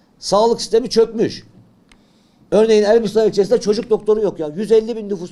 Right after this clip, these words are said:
çocuk doktoru yok. Maraş'tan nöbetçi doktor gidiyor haftada iki gün. Yazık ya.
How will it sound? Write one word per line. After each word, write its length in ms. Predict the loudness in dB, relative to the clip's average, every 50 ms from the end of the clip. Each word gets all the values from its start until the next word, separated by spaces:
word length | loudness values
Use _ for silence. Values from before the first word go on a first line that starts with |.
| -16 -12
çocuk 340 | -4 -4 -2 -2 -2 -2 0
doktoru 320 | -2 -2 0 -6 -8 -6 -6
yok. 160 | -8 -10 -4
Maraş'tan 600 | -2 0 2 2 0 0 0 0 0 -2 -2 -6 -16 _ _ _ _ _ _ 0
nöbetçi 340 | 2 4 4 2 2 0 -2
doktor 320 | -2 0 2 0 0 0
gidiyor 200 | -2 -4 -2 -2
haftada 240 | -2 -4 -4 -6 -6
iki 180 | -6 -6 -6
gün. 220 | -8 -8 -10 -12 -20 -20 _ _ _ _ _ _ _ _ _ _ _ _ _ -14
Yazık 280 | -12 -10 -10 -10 -8
ya. 180 | -8 -8 -10